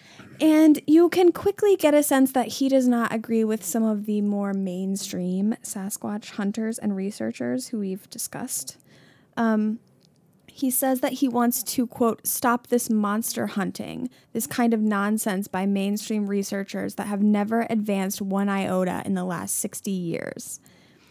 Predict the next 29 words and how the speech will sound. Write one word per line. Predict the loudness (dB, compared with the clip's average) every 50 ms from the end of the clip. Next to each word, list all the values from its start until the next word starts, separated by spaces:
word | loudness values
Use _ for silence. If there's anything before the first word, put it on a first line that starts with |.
| _ _ _ _ _ _ -6
He | -2 2 2 4 4 2 0
says | 0 0 2 2 2 2 0 -2 -6 -8 -6
in | -4 -2 -2 0 0
Anthropology, | 0 0 0 0 0 -2 -2 -2 0 2 4 4 4 4 4 4 4 6 6 4 4
quote, | 2 0 0 2 2 0 0
"They | 0 0 2
need | 2 2 2 2
a | 0 0
body. | -2 -2 -2 -2 0 0 0 0 -2 -2
That's | -4 -6 -6 -6 -6 -6
not | -6 -6 -6 -6
going | -6 -6 -6 -6 -6
to | -8
happen." | -10 -10 -12 -12 -12 -12 -12 -12 -10 -10 -10 -12 _ _ _ _ _ -4
So | -2 2
this | 4 4 4 4
is | 4 2
referring | 2 0 0 0 0 0 0 0
to | -2 -2
the | -4 -4 -2 -2
idea | -2 -4 -4 -4
that | -4 -6 -6
you | -6 -8
can't | -4 -2 -2 -2 -2 -4 -8
prove | -4 -2 0 0 0 0
a | -2
new | -2 -2 -4
species | -6 -6 -8 -8 -10 -10 -10 -12 -12
exists | -10 -8 -6 -4 -4 -4 -6 -8 -12 -10 -8 -8 -8 -8